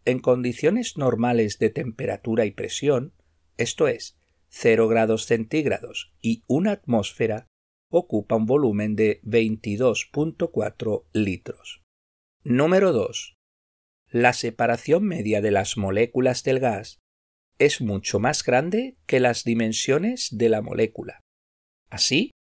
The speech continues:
a efectos prácticos, despreciamos el volumen de las moléculas. Número tres. Se mueven aleatoriamente. Esto significa que las moléculas se mueven en línea recta,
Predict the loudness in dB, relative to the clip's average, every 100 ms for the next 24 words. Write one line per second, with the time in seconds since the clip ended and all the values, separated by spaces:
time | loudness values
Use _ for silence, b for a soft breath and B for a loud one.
0 | _ _ 0 0 2 -2 -4 -4 -6 -2
1 | -2 -2 -4 -4 -2 -2 -4 -2 0 0
2 | 0 -4 -2 -2 -2 -2 -4 -4 0 0
3 | 2 2 -2 -2 -2 -2 -4 -6 -6 -6
4 | -10 -12 -16 -20 _ _ _ _ _ _
5 | 0 2 2 2 0 -2 -4 -6 -12 -16
6 | _ _ _ _ _ _ _ -2 2 2
7 | 4 4 2 0 0 2 2 2 0 0
8 | 0 -2 -4 -4 -6 -12 _ _ _ _
9 | _ _ 2 2 -2 -8 -10 -14 -6 -4
10 | -4 -8 -12 _ _ _ -2 2 2 0
11 | 0 0 2 0 0 -2 0 0 0 -2
12 | -2 -2 -2 -2 -2 -2 -4 -6 -6 -6